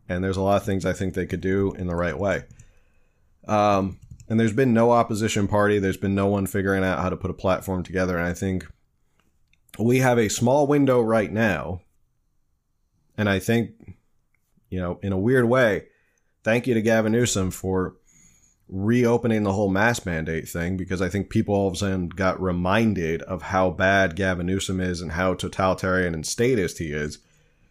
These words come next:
So thank you for reigniting that passion, because for a while, I think people were just kinda going about their lives. There's a lot of people really interested in what's going on in California politics right now, and we really gotta capture that, that interest and that passion.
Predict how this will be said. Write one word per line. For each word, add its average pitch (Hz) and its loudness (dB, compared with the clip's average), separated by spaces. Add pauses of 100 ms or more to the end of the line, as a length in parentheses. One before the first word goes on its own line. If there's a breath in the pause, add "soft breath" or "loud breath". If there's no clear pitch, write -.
(140)
So 98 -2 (520)
thank 156 0
you 190 -2
for 165 2
reigniting 151 2
that 135 0
passion, 143 2
because 82 -4
for 117 0
a 113 4
while, 131 6
I 139 2
think 123 -4
people 117 0
were 117 2
just 107 -6
kinda 113 2
going 110 2
about 101 2
their 101 2
lives. 113 2 (320 soft breath)
There's 104 -4
a - 2
lot 151 6
of 175 0
people 151 2
really 160 4
interested 139 0
in 113 4
what's 120 0
going 117 2
on 117 2
in 113 -2
California 110 0
politics 120 0
right 120 0
now, 120 2
and 101 0
we 98 -2
really 110 2
gotta 107 2
capture 107 -2
that, 95 0
that 87 -4
interest 85 -6
and 85 -4
that 80 -6
passion. - -6